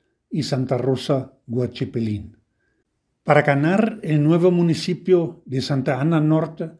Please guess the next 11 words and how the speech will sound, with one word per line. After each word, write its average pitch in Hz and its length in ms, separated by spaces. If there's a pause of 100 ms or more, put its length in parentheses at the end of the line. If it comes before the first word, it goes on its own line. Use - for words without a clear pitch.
(460)
que 139 140
es - 140
uno 175 220
de 165 100
los 156 180
pocos 196 720 (160)
donde 131 400
lo 120 160
ven 160 400
cuesta 151 480
arriba 160 540